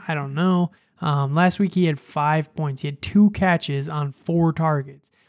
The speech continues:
It's against Kansas City, the worst defense in the N F L. So it's just, it's just not enough. It's just not good enough for Julio. So advantage there goes to Cooper Kupp and Tyreek Hill. Um, tight end position, we got Mike Gesicki up against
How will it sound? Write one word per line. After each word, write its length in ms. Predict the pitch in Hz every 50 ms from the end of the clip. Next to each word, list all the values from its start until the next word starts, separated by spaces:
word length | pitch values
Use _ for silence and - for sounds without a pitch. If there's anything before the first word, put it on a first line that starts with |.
| _ _ _ -
It's 280 | - 180 165 - - 294
against 440 | - - 170 160 165 180 165 - -
Kansas 400 | - - 208 208 202 185 180 -
City, 260 | - 190 180 151 139
the 140 | 131 139 135
worst 360 | 139 147 156 156 160 151 -
defense 400 | - 170 165 - - 160 156 147
in 120 | 156 151 151
the 120 | 151 147
N 120 | 147 147
F 160 | 143 135 - 151
L. 200 | 143 135 131 - _ _ _ _ -
So 160 | - 175 165
it's 120 | 165 160
just, 180 | - 196 180 -
it's 200 | - 190 180 -
just 180 | 208 196 - 196
not 220 | 190 190 185 185
enough. 340 | 190 202 185 151 139 - 165
It's 140 | 151 143 -
just 260 | - 151 139 - -
not 340 | 147 147 147 151 151 151 143
good 160 | 151 147 147
enough 300 | 143 143 139 135 135 -
for 260 | - - 151 147 139
Julio. 500 | 135 156 156 147 139 135 131 135 135 143 _ _ _ _ _ _
So 360 | - - 165 151 147 143 143
advantage 520 | - 165 151 147 160 170 180 180 170 - -
there 160 | 165 160 156
goes 240 | 143 156 151 151 -
to 160 | - - 156
Cooper 320 | 139 - 196 190 - 175 147
Kupp 240 | - 165 156 -
and 120 | 160 151 139
Tyreek 400 | 156 147 143 143 139 139 139 -
Hill. 280 | 156 147 135 123 - _ _ _ _ _ _ _ -
Um, 500 | - 156 151 147 143 139 143 139 127 - _ _ _ _ _ _ _ _ _ _ _ _ _ _ _ _ _ _ _ _ _ _ _ _ _
tight 260 | - 175 147 143 143
end 220 | 175 214 240 214
position, 420 | 226 226 190 196 175 - - 160 147
we 80 | 143
got 240 | 143 156 143 139 143
Mike 260 | 139 143 147 156 147
Gesicki 600 | - 156 - - 202 196 196 - 190 175 165 160
up 140 | 147 147 -
against 400 | 156 156 156 151 151 147 - -